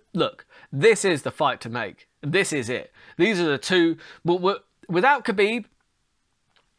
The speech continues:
these two are in the mix for two of the best at lightweight, no, no question. You've got,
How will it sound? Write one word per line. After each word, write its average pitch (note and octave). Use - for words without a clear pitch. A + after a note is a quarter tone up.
these A3
two G#3
are F#3+
in F3+
the E3
mix D3
for D#3+
two E3+
of D#3
the C3+
best C3
at C3
lightweight, A#2
no, D3
no E3+
question. B2
You've C#3+
got, E3+